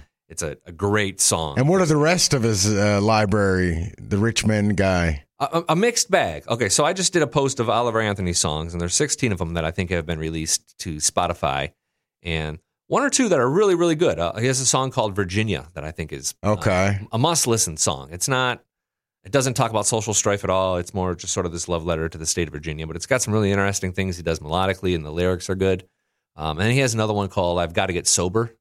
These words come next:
Speaker 1: That's really personal and really good. Uh, he's really good at, like, the opening couplet. He has, like, a great first two lines.
Speaker 2: Okay.
Speaker 1: Uh, like, in eight of the songs, like, just bangers.
Speaker 2: Uh,
Speaker 1: He
Speaker 2: and then
Speaker 1: just
Speaker 2: the, okay.
Speaker 1: fires them off, and he gets through the chorus, and then the song sometimes kinda goes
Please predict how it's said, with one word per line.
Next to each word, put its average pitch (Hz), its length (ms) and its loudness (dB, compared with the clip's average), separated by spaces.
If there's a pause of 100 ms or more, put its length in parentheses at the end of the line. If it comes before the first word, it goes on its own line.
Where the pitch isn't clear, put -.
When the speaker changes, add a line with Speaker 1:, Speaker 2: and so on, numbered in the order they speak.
Speaker 1:
That's 80 180 -10
really 92 140 0
personal 95 440 -4
and 92 120 -6
really 92 180 -2
good. 104 220 0 (560)
Uh, - 60 -20 (260)
he's 139 200 2
really 175 300 4
good 139 260 2
at, 113 120 0
like, 104 180 2
the 101 120 0
opening 110 360 0
couplet. - 460 -2 (380)
He 113 80 -2
has, 110 180 2
like, 101 240 0 (100)
a 98 60 -10
great 110 420 -2
first 110 400 0
two 120 160 2
lines. 107 640 2
Speaker 2:
Okay. 127 680 2
Speaker 1:
Uh, 120 200 -2
like, 101 180 0
in 92 220 -2
eight 113 200 2
of 113 60 0
the 101 100 0
songs, 113 480 0
like, 90 160 0
just 120 240 2
bangers. 104 520 -4
Speaker 2:
Uh, 113 180 2
Speaker 1:
He 123 100 4
Speaker 2:
and 131 100 2
then 135 100 2
Speaker 1:
just 135 420 2
Speaker 2:
the, 113 120 0
okay. 117 140 2
Speaker 1:
fires 143 280 2
them 131 100 0
off, 123 200 2
and 113 80 -2
he 110 40 0
gets 123 200 2
through 123 100 -2
the 117 80 2
chorus, 113 380 2
and 101 80 -6
then 98 80 -2
the 92 60 -4
song 92 260 -2
sometimes 85 420 -6
kinda 82 240 -4
goes 80 320 -2